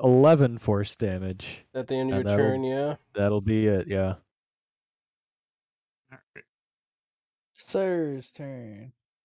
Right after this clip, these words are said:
Speaker 2: It did the weird thing where, uh, they're on the jam layer again.
Speaker 1: Hmm. Wonder
Speaker 2: Don't
Speaker 1: what
Speaker 2: know why.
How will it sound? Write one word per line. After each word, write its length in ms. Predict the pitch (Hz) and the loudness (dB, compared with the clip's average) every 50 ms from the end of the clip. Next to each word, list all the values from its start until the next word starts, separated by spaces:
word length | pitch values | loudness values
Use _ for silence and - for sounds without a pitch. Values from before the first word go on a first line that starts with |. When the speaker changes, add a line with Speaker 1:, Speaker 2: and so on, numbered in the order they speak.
| _ _ _ _ _ _ _ _ _ _ | _ _ _ _ _ _ _ _ _ _
Speaker 2:
It 200 | - 131 123 113 | -10 -8 -8 -4
did 220 | 117 143 156 160 160 | -2 0 0 2 2
the 100 | 165 151 | 2 4
weird 280 | 160 170 175 170 170 | 4 4 4 2 2
thing 200 | - 175 175 175 | 2 2 4 6
where, 140 | 160 143 135 | 6 6 6
uh, 240 | 135 131 135 147 139 | 4 4 4 2 0
they're 240 | 135 131 127 123 123 | 0 0 2 2 4
on 120 | 135 151 | 4 2
the 60 | 147 | 0
jam 320 | 127 123 127 139 151 151 135 | 0 0 0 0 2 2 2
layer 220 | 123 113 107 104 | 2 2 0 0
again. 240 | 104 107 110 101 98 - _ _ _ _ _ _ _ _ _ _ _ _ _ _ _ _ _ _ | -2 -4 -6 -6 -8 -10 _ _ _ _ _ _ _ _ _ _ _ _ _ _ _ _ _ _
Speaker 1:
Hmm. 140 | 143 131 107 95 - _ _ _ _ _ _ _ _ _ _ _ _ _ _ _ _ _ _ _ _ _ | -14 -12 -12 -14 -16 _ _ _ _ _ _ _ _ _ _ _ _ _ _ _ _ _ _ _ _ _
Wonder 140 | - 127 135 123 | -6 -2 2 2
Speaker 2:
Don't 80 | 123 | 2
Speaker 1:
what 80 | 131 131 | 2 2
Speaker 2:
know 200 | 131 135 135 135 | 0 0 0 0
why. 340 | 127 123 135 147 127 107 | -2 -2 -2 -2 -4 -6